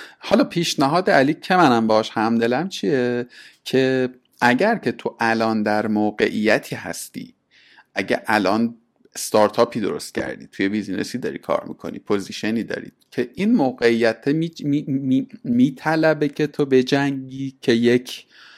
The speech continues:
زیرساختی، یه پلتفرمی برای خودت پدید بیاری، الان خیلی فاز مثلاً رستینگ و آرامش و اینا بر ندار. الان اون،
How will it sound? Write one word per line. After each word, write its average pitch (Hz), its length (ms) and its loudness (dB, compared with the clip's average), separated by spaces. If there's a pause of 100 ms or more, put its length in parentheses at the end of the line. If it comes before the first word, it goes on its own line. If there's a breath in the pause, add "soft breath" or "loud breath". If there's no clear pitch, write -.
(280 soft breath)
زیرساختی، 117 720 4
یه 110 80 -2
پلتفرمی 131 840 4
برای 113 260 4
خودت 110 340 -2 (100)
پدید 117 360 -8
بیاری، 113 760 -4 (540 soft breath)
الان 123 400 2
خیلی 123 500 2
فاز 156 420 4
مثلاً 123 460 0
رستینگ 117 760 -2
و 110 580 0
آرامش 127 640 2
و - 20 4
اینا 117 260 2
بر 151 300 6
ندار. 117 300 4 (540 loud breath)
الان 113 540 4
اون، 131 380 0